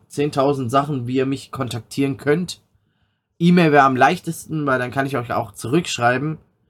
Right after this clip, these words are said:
Wenn ihr hier unter dem Podcast, in der Podcast-App oder sowas schreibt, schwierig.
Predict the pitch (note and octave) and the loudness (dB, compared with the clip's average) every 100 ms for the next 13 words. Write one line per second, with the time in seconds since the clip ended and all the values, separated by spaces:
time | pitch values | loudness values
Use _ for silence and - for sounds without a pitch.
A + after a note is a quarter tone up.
0 | _ - A#2 C3+ C3+ C3+ B2+ A2+ A2 G#2 | _ -8 -2 2 4 4 2 0 -2 -2
1 | D3+ D#3 D3+ C#3 D3 - A#2 A2+ G#2+ F3 | -2 -2 0 0 0 -8 -4 -2 -2 -4
2 | - C3+ B2 - G#2+ A2 A2+ A2 G#2+ G#2+ | -6 -6 -6 -6 -4 0 0 0 -2 -2
3 | - G2 A#2+ G#3 _ _ _ _ _ _ | -4 -4 -4 -4 _ _ _ _ _ _
4 | _ - - C3 D#3 F#3 A3 - | _ -12 -6 2 4 4 0 -4